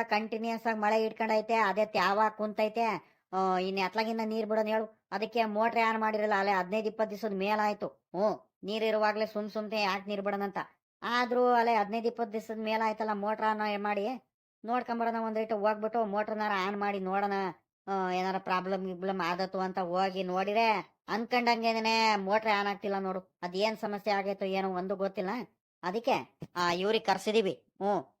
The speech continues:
ಗೌಡ್ರುನು ಬರ್ತೀವಿ ಅಂತ ಹೇಳಿರು, ನಾವು ಗೌಡ್ರು ಹೋಗ್ತಿದೀವಿ ಒಂದ್ ರೈಟು. ಹ್ಞೂ,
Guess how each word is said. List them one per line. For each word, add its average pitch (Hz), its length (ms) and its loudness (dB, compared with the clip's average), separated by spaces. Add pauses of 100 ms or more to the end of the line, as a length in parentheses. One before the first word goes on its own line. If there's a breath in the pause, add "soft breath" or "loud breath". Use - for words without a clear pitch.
ಗೌಡ್ರುನು 226 580 4
ಬರ್ತೀವಿ 208 400 2
ಅಂತ 220 100 0
ಹೇಳಿರು, 214 360 4
ನಾವು 202 320 2
ಗೌಡ್ರು 202 280 4
ಹೋಗ್ತಿದೀವಿ 185 540 2
ಒಂದ್ 180 180 0
ರೈಟು. 175 180 0
ಹ್ಞೂ, 170 520 -2